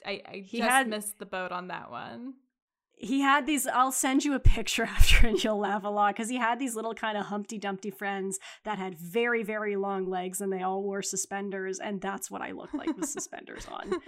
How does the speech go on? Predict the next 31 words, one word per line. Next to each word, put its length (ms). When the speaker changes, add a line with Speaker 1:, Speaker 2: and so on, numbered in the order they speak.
Speaker 1:
<laughs> 220
Speaker 2:
Um, 380
okay. 440
Has 240
there 200
ever 240
been 140
a 60
part 220
of 100
Brooklyn 280
Nine-Nine 380
that 100
made 180
you 60
cry? 320
Speaker 1:
I 600
don't 320
think 260
so. 840
It's 320
actually 420
pretty 440
hard 460
for 640
T 220
V 160
to 80
make 260
me 120
cry. 560